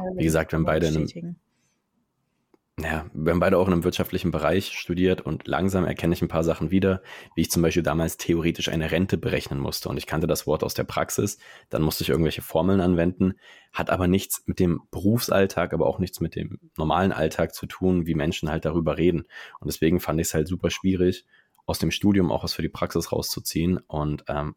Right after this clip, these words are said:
Speaker 1: muss da leider sagen, so richtig vorbereitet auf relevante finanzielle Themen wie Versicherungen, Vorsorge, Zinseszinseffekte und was es nicht alles gibt, hat's mich da nicht.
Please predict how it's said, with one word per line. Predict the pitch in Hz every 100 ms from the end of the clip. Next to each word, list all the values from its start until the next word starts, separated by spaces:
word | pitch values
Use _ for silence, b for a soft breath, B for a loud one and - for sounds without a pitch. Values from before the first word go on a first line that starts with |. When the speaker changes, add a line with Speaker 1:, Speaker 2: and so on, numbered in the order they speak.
| _
Speaker 1:
muss | 90 95 -
da | 90
leider | 87 82 85
sagen, | 80 78 82 101 104 b b b b b b b _
so | -
richtig | 95 -
vorbereitet | - - 98 113 101 110 110 113 110 - -
auf | 76 76 - -
relevante | 80 78 73 76 87
finanzielle | 101 110 104 104 98 92
Themen | 92 90
wie | -
Versicherungen, | - 80 92 92 78 78
Vorsorge, | - - 87 82 80 78 78
Zinseszinseffekte | - 87 80 - 82 82 - 76 -
und | 73
was | 76 80
es | 80
nicht | 78
alles | 76 80
gibt, | - - -
hat's | - - - - -
mich | 82 -
da | - 76
nicht. | 80 87 87 -